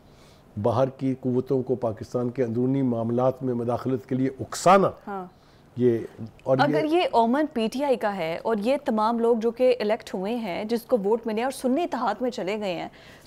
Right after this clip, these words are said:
Speaker 2: सुन्नी इत्तेहाद का ये अगर पार्टी पॉलिसी नहीं है, तो क्या इन तमाम लोगों के खिलाफ क्या सुन्नी इत्तेहाद कार्रवाई करेगी?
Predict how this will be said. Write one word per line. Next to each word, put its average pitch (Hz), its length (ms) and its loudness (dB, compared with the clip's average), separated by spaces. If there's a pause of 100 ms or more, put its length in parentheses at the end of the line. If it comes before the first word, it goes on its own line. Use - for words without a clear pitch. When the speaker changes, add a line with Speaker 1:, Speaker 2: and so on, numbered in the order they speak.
Speaker 2:
सुन्नी 269 240 4
इत्तेहाद 254 380 0
का 277 120 -2
ये 262 320 2
अगर 226 280 0
पार्टी 240 380 -2
पॉलिसी 240 720 -2
नहीं 226 300 2
है, 220 220 -2 (360)
तो 277 80 4
क्या 277 240 2
इन 277 160 0
तमाम 247 420 0
लोगों 240 240 2
के 254 140 0
खिलाफ 254 320 0
क्या 277 100 -2
सुन्नी 254 260 0
इत्तेहाद 233 340 0
कार्रवाई 226 360 0
करेगी? 240 400 -4